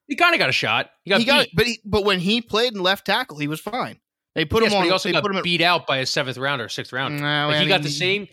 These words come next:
Speaker 2: he's
Speaker 1: he
Speaker 2: a
Speaker 1: got the
Speaker 2: man.
Speaker 1: s-, he got the same exact, even more reps, the same coaching, the same training. Injuries or not, Jordan Mailata was, was injured as
Speaker 2: Mm-hmm.
Speaker 1: well. Learning the game.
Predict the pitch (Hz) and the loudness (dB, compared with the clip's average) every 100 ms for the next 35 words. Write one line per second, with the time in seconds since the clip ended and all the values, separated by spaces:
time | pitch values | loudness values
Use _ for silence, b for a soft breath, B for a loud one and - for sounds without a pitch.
0 | - - 180 156 151 160 156 135 117 _ | -20 -10 -4 -2 0 0 0 -2 -6 _
1 | _ _ _ _ 143 156 135 - 156 156 | _ _ _ _ -6 -6 -6 -10 -4 -2
2 | 175 175 135 123 147 139 143 - _ _ | -2 -4 -8 -2 0 0 -4 -18 _ _
3 | _ _ _ 131 147 160 160 151 127 139 | _ _ _ -10 -6 -4 -2 -4 0 -2
4 | 143 - - 117 - 143 143 143 147 139 | -2 -10 -10 -10 -4 -2 -2 -4 -4 -4
5 | 139 131 120 139 139 135 147 131 127 127 | -6 -10 -6 -4 -4 -4 -4 -4 -2 -4
6 | B B B _ 156 160 175 180 180 175 | B B B _ -6 -4 -2 -2 -2 -2
7 | 147 156 - 135 151 156 156 151 147 147 | 0 -2 -4 -10 -6 -4 -2 -2 -2 -2
8 | 147 156 - 151 135 135 143 143 _ _ | -6 -12 -14 -10 -6 -4 -4 -8 _ _
9 | _ - 190 135 127 139 _ - 143 156 | _ -8 -2 0 0 -2 _ -4 -2 0
10 | 165 160 165 147 143 160 | 0 0 0 0 0 -2